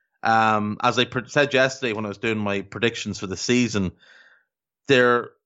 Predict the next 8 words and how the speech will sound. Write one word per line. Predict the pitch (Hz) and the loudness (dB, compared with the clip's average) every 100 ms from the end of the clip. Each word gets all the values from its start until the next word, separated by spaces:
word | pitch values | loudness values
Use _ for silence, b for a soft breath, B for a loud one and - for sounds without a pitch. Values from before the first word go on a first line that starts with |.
| 110 | -8
they're | 139 | -6
both | 117 156 190 160 | -2 0 0 -2
in | 160 151 123 | -4 -2 -6
kind | 107 - 123 | -8 -6 -4
of | 113 | -4
this | 110 - | -6 -8
group | - 131 135 117 - - | -2 2 2 0 -8 -2
where | 120 113 107 101 - | 2 4 2 0 -6